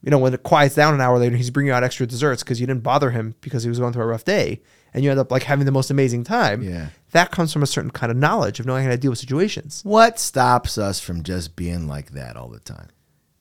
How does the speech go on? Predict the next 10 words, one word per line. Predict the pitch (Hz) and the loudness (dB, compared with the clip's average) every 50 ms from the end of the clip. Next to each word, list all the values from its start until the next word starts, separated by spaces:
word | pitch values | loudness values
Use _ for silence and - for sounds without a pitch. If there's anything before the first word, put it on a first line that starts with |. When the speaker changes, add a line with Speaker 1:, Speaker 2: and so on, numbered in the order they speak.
| _ - | _ -2
Speaker 2:
That | 170 160 160 165 160 - | 2 4 4 4 4 2
sounds | - - 113 101 98 90 76 | -2 -4 -4 -4 -4 -6 -8
great. | - - 73 64 - - - | -10 -12 -14 -14 -14 -12 -6
Speaker 1:
This | 143 147 156 | -2 -2 -2
combination | 151 - 160 160 151 147 151 165 165 156 - 135 | -2 0 -2 0 0 2 2 2 2 0 0 -4
of | 127 117 - | -4 -4 0
daito | 135 127 135 139 - 131 | 0 0 0 0 -2 -4
kutsara, | - - - - 131 120 123 123 | -6 -6 -8 -4 -2 -2 -2 -2
being | 127 131 135 | -4 -6 -6
small-minded, | - - - 120 117 113 107 104 107 107 120 143 151 | -6 -4 -4 -4 -4 -4 -6 -8 -6 -4 -6 -6 -6